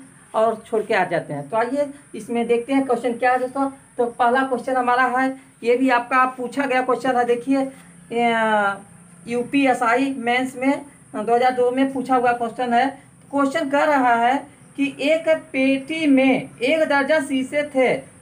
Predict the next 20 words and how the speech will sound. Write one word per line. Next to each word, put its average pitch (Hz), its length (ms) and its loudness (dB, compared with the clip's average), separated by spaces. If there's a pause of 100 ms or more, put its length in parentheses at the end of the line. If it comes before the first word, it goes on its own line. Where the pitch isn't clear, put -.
(140)
पेटी 277 380 -2
के 302 180 0
गिरने 269 460 0
पर 294 240 0
टूटे 277 500 -2
हुए 277 280 2
तथा 277 360 0
बिना 269 400 2
टूटे 285 340 -4
हुए 277 240 0
शीशे 277 380 -6
का 269 160 2
अनुपात 262 460 0
निम्न 262 220 -4
में 269 220 2
कौन 262 320 0
सा 262 340 0 (280)
हो 269 140 2
सकता 262 380 -2
है? 240 460 2